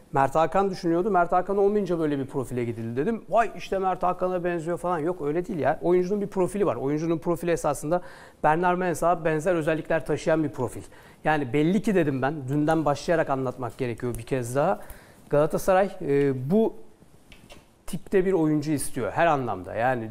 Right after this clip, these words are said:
dribling gücünden tutun şut gücüne kadar. Modern bir sekiz buçuk numara dedim. Sekiz buçuk numara ne demek?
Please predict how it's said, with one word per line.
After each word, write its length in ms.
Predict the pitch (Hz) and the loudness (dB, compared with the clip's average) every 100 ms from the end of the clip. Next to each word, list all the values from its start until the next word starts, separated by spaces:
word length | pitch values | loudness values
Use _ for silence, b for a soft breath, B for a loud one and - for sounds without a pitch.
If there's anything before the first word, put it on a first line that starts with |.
| 110 | -4
dribling 440 | 135 135 156 147 | -4 -4 -6 -4
gücünden 360 | 147 147 151 147 | -6 -4 -2 -4
tutun 240 | 147 170 | -6 -6
şut 320 | - 160 - | -6 -10 -8
gücüne 300 | 156 143 143 | -8 -4 -4
kadar. 220 | 123 107 | -4 -6
Modern 400 | 101 139 185 175 | -2 0 2 0
bir 100 | 175 | 0
sekiz 300 | 165 170 165 | -4 -4 -6
buçuk 200 | 156 - | -6 -8
numara 220 | 135 123 110 | -6 -4 -4
dedim. 180 | 101 | -8
Sekiz 300 | 101 143 151 | -8 -8 -8
buçuk 380 | 147 - 156 156 | -10 -12 -12 -8
numara 320 | 156 151 156 | -2 0 0
ne 140 | 156 151 | 0 0
demek? 300 | 123 101 | 0 -4